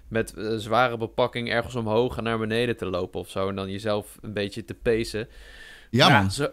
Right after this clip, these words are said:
Speaker 1: zo lang, eh, ik hield het niet vol. Dus ik zit te twijfelen, eh, st-, stel er zitten wat hulpmiddelen in deze game. Stel, hij ziet er nog mooier uit. Eh, dan wil ik ervoor gaan. En s-, en stel, ik moet niet weer de volle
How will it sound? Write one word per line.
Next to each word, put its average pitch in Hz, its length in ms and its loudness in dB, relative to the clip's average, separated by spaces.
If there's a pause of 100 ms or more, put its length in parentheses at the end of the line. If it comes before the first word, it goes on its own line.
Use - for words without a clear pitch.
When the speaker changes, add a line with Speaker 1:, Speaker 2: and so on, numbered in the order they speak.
(100)
Speaker 1:
zo 180 340 6
lang, 196 380 6
eh, 110 340 -10
ik 170 160 -4
hield 165 280 0
het 151 80 -10
niet 139 180 -2
vol. 127 240 2
Dus 117 160 -2
ik - 140 -12
zit 160 180 -4
te 151 120 -6
twijfelen, 147 680 2
eh, 135 140 0
st-, - 300 -8
stel 139 300 -2
er 143 60 0
zitten 127 240 -6
wat 117 100 -4
hulpmiddelen 135 540 0
in 123 100 -6
deze 127 280 2
game. 120 320 4 (420)
Stel, 120 380 2
hij 113 120 4
ziet 120 200 -6
er 117 60 -2
nog 117 180 -4
mooier 117 360 0
uit. 117 400 0 (640)
Eh, - 100 -12 (100)
dan 107 160 -4
wil 120 140 2
ik 120 140 -2
ervoor 107 240 -6
gaan. 98 300 -4
En 117 120 -4
s-, - 100 -8
en 127 220 -6
stel, 123 320 4
ik 120 100 0
moet 127 200 -6
niet 123 260 -6
weer 117 260 2
de 110 160 -2
volle 113 340 -2